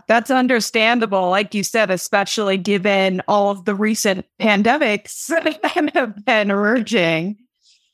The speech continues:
So I think that probably most people are familiar with the concept of broad spectrum antibiotics. Are there different challenges associated with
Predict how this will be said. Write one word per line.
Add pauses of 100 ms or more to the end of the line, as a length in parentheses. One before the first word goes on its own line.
(400)
So
I
think
that
probably
most
people (300)
are
familiar
with
the
concept
of
broad
spectrum
antibiotics. (680)
Are
there (260)
different
challenges
associated
with